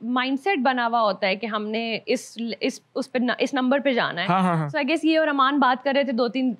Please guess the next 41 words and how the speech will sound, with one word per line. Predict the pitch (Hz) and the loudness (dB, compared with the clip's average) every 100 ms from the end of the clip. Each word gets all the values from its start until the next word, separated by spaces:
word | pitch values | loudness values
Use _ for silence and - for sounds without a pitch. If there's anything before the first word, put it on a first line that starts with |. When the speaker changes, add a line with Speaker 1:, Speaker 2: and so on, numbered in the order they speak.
| - | -8
Speaker 1:
दिन | 214 233 | -6 -2
पहले | 226 233 233 | 0 0 0
कि | 240 | 0
इस | 269 | -2
बात | 220 247 233 | 0 0 0
पे | 254 | -4
उसको | 254 - 240 | -4 -8 -12
थोड़ा | - 254 247 | -4 -2 0
वो | 247 | -2
अनॉय | 233 208 | -2 0
हो | 185 175 | -2 -2
जाता | 123 - 107 | -6 -8 -8
है। | 220 - 170 | -10 -6 0
Speaker 2:
यार, | 180 196 | 0 0
बस | 175 190 | -2 -2
करें | - 233 | 0 2
यार, | 220 180 | 2 2
हमारे | 208 190 165 | 2 2 2
लड़के | 175 165 185 | 2 0 -2
को | 185 | -2
अनॉय | 160 175 | -2 -2
करना। | 175 175 196 | -2 -2 0
वर्ल्ड | 156 196 196 | 2 2 0
क्लास | 175 160 190 | 0 0 0
प्लेयर | - 143 165 190 | -4 -4 -2 2
है, | 214 | 0
इतना | 165 185 208 | 0 -2 0
बड़ा | 165 170 | 2 2
बैट्समैन | 156 160 190 208 | 0 -2 -6 -6
है, | 226 | -4
आप | 220 226 | -6 -10
उसको | 196 226 | -2 -2
एक | 208 | 0
जगह | 233 | -2
फिक्स | 196 214 - | -4 -6 -8
करें, | 254 277 | -6 -2
उन | 226 196 | 0 2
आगे | 196 | 0
पीछे | 220 190 | 0 -2
करना | 214 196 | -2 -2
छोड़ो। | 202 190 170 | -2 0 2